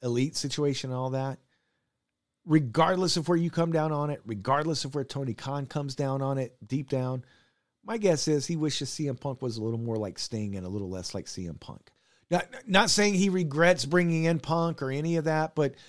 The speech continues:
when you're talking about a veteran guy,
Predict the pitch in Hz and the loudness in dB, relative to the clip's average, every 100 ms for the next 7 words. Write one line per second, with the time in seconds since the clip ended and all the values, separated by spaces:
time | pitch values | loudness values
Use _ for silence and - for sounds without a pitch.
0 | - _ _ _ _ _ _ _ _ _ | -20 _ _ _ _ _ _ _ _ _
1 | _ 247 180 170 151 185 175 175 170 170 | _ -4 2 2 2 2 4 4 6 4
2 | 147 135 117 156 160 156 151 151 151 185 | 2 -2 2 2 2 0 2 2 2 -2